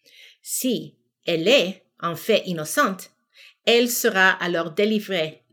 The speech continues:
de la malédiction que l'eau amère apporte. Mais si elle est coupable, elle sera maudite, stérile et affligée d'une douleur terrible. Son ventre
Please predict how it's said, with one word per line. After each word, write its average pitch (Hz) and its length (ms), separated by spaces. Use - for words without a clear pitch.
de 160 160
la 160 120
malédiction 196 840
que 180 140
l'eau 165 200
amère 165 360
apporte. - 460
Mais 156 220
si - 160
elle 139 80
est 135 100
coupable, 156 520
elle 180 160
sera 175 240
maudite, 175 540
stérile 233 880
et 175 80
affligée 208 560
d'une 175 180
douleur 185 440
terrible. 160 560
Son 185 320
ventre 180 480